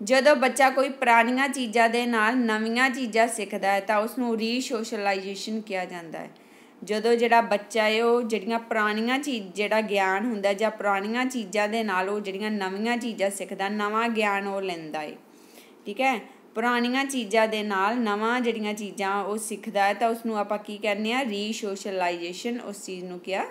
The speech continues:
ਜਾਂਦਾ ਹੈ। ਜਦੋਂ ਬੱਚਾ ਕੋਈ ਪੁਰਾਣੀਆਂ ਚੀਜ਼ਾਂ ਦੇ ਨਾਲ ਨਵੀਆਂ ਚੀਜ਼ਾਂ ਸਿੱਖਦਾ ਹੈ ਤਾਂ ਉਸ ਚੀਜ਼ ਨੂੰ ਆਪਾਂ ਕਹਿੰਦੇ ਹਾਂ ਜੀ ਰੀਸੋਸ਼ਲਾਈਜ਼ੇਸ਼ਨ। ਇਹ ਸਾਰੀਆਂ ਜਿਹੜੀਆਂ ਇੰਪੋਰਟੈਂਟ ਹੀ ਹੈ ਜੀ ਚੀਜ਼ਾਂ, ਸਭ ਦੇ ਬਾਰੇ ਦੇ ਵਿੱਚ ਤੁਹਾਨੂੰ ਪਤਾ ਹੋਣਾ ਚਾਹੀਦਾ ਹੈ।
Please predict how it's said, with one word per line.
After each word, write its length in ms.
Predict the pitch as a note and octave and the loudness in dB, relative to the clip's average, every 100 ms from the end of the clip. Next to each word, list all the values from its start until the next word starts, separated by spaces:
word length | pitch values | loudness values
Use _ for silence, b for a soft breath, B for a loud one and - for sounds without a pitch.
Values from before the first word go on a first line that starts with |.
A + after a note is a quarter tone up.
| C#4+ | -6
ਜਾਂਦਾ 420 | G#3 F3 D#3 D3+ | -6 -6 -8 -14
ਹੈ। 320 | - - - - - B B B B B B B - | -14 -16 -20 -20 -20 B B B B B B B -8
ਜਦੋਂ 320 | F#3+ A3 B3 | -4 0 2
ਬੱਚਾ 380 | A#3 A3+ A#3+ A3+ | 2 0 2 2
ਕੋਈ 240 | A#3 A3+ | 2 -2
ਪੁਰਾਣੀਆਂ 580 | A3+ A#3+ A3 G#3 A3+ C4 | -2 0 2 2 0 0
ਚੀਜ਼ਾਂ 380 | C4 B3+ G3 G#3 | -2 -4 0 0
ਦੇ 140 | G#3 | 0
ਨਾਲ 200 | G3+ G3 | -2 -2
ਨਵੀਆਂ 400 | A#3 G3 F#3+ G#3 | 0 -2 -2 -6
ਚੀਜ਼ਾਂ 300 | A3+ A3+ F#3+ | -6 -6 -6
ਸਿੱਖਦਾ 400 | G#3 - F#3+ G#3 | -6 -6 -8 -2
ਹੈ 100 | F#3+ | 0
ਤਾਂ 140 | G3 A3+ | 0 -2
ਉਸ 160 | G#3+ | -6
ਚੀਜ਼ 180 | G#3+ G3+ | -6 -6
ਨੂੰ 100 | G3 | -4
ਆਪਾਂ 200 | F#3 F#3+ | -4 -4
ਕਹਿੰਦੇ 320 | F#3+ F#3 F#3+ F#3+ | -4 -4 -4 -4
ਹਾਂ 60 | |
ਜੀ 220 | G3+ A3+ | -4 -6
ਰੀਸੋਸ਼ਲਾਈਜ਼ੇਸ਼ਨ। 1300 | A3 G3+ G3 G#3+ F#3 F3 G#3 G3+ E3+ D#3 D#3 D#3+ - F#3 | -4 -4 -6 -6 -8 -6 -4 -2 -2 -4 -8 -12 -12 -2
ਇਹ 140 | A#3+ | -2
ਸਾਰੀਆਂ 500 | - A#3+ G#3+ A#3 B3+ | 0 2 2 2 0
ਜਿਹੜੀਆਂ 300 | A#3 A3 A#3+ | 0 0 0
ਇੰਪੋਰਟੈਂਟ 760 | A#3 A#3 A3+ G#3+ G#3 A3+ A3+ A3+ | 0 0 0 -2 0 -2 -4 -4
ਹੀ 260 | G#3+ F#3+ | -6 -2
ਹੈ 80 | F#3 | -2
ਜੀ 160 | F#3+ G#3 | -4 -8
ਚੀਜ਼ਾਂ, 420 | G#3 F#3+ G#3 G#3+ B B B B B | -10 -6 -4 -4 B B B B B
ਸਭ 200 | - B3 | 0 2
ਦੇ 120 | A#3+ | 2
ਬਾਰੇ 220 | B3 A3 | 4 2
ਦੇ 120 | G3+ | 2
ਵਿੱਚ 160 | G#3 G#3+ | -6 -4
ਤੁਹਾਨੂੰ 260 | A3+ A3 G3+ | -4 -2 -2
ਪਤਾ 280 | G3 G3 | -4 -2
ਹੋਣਾ 260 | G3+ G#3 A#3 F#4+ | -4 -4 -8 -8
ਚਾਹੀਦਾ 360 | - F3+ D#3+ | -6 -6 -6
ਹੈ। 80 | D#3 | -10